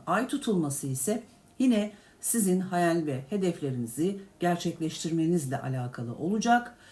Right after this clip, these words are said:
İki bin yirmi beş yılındaki Başak yeni ayında başlattığınız projelerinizi, planlarınızla ilgili sonuçları bu son tutulmayla da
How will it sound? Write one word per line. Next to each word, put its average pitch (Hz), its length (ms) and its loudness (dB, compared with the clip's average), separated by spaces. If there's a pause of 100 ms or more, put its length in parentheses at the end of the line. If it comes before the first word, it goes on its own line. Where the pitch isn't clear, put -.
(200)
İki 220 220 0
bin 247 160 4
yirmi 226 440 2
beş 247 340 0
yılındaki 180 680 2
Başak 202 440 -2 (220)
yeni 170 280 6
ayında 135 600 0 (420)
başlattığınız 220 1080 0 (420)
projelerinizi, 196 1080 2 (200)
planlarınızla 190 1200 4
ilgili 139 500 0
sonuçları 208 800 0 (300)
bu 240 380 0
son 262 320 0
tutulmayla 151 720 0
da 233 280 2